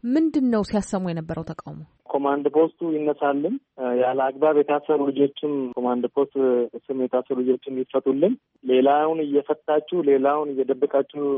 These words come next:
Speaker 2: ታስሩት፣ ድራማ ይቁም የሚል ነገር ነው።
Speaker 1: መፈክር ይዘው ነበር?
Speaker 2: አዎ። እና ከስር እየተቀባበሉ መንግስት አሁን የሄደ አገሪቷን መጎብኘቱን ትቶ ወደ ስራው ገብቶ ስራውን፣ እ፣ ይስራልን። በሞያሌ ላይ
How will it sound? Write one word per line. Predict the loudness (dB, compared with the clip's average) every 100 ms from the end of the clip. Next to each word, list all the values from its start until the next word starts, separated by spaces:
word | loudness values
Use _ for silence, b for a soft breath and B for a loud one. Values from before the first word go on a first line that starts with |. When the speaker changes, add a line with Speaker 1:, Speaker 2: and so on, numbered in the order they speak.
| -6 -4
Speaker 2:
ታስሩት፣ | -4 -2 -4 -6 _ -2 -2 0
ድራማ | 2 2 0 0 -2
ይቁም | -2 -6 -4 -2
የሚል | -2 -2 -2
ነገር | 0 0 0
ነው። | -4 -8 -10 -8
Speaker 1:
መፈክር | -6 -8 -6 -10 -10 -12
ይዘው | -10 -6 -6
ነበር? | -6 -8 -8 -6 -2
Speaker 2:
አዎ። | 0 0 -4 -14
እና | -2 -2
ከስር | 0 0 2
እየተቀባበሉ | 0 0 0 0 0 0 2 0 0 -2 0 2
መንግስት | 2 0 0 0
አሁን | 0 -2 -4 -2 -2 -2
የሄደ | 2 4 4 4 4 4 2 -2
አገሪቷን | -4 0 0 -2 -4 -4
መጎብኘቱን | -2 -2 0 0 -2 -4
ትቶ | 0 2 4
ወደ | 4 4
ስራው | 2 0 2
ገብቶ | -2 0 0 0 -8 _
ስራውን፣ | 0 2 2 0 -4
እ፣ | -4 -2 -2
ይስራልን። | -2 0 2 2 -2 -2
በሞያሌ | -2 0 0 2 2 4 4 4 4
ላይ | 2